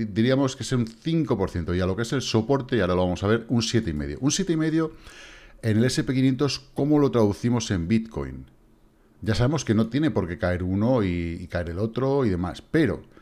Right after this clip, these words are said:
si fuese así, si el S P quinientos tuviese una caída gorda, así importante, ¿en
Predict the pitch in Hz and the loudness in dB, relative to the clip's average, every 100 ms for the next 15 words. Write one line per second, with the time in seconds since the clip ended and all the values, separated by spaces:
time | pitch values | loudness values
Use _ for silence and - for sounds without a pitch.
0 | - - - - 110 117 143 151 120 85 | -20 -20 -12 -4 -4 0 0 0 -2 -6
1 | 76 _ _ - 90 90 87 85 90 113 | -10 _ _ -6 -6 -6 -6 -4 -2 0
2 | 120 - 78 78 73 67 62 60 87 87 | -2 -6 -10 -8 -10 -8 -8 -6 -6 -6
3 | 95 - 76 80 65 - 85 87 - 98 | -8 -8 -12 -12 -14 -10 -8 -8 -8 -8
4 | - - - - - 90 87 80 | -10 -20 -20 -20 -12 -8 -8 -10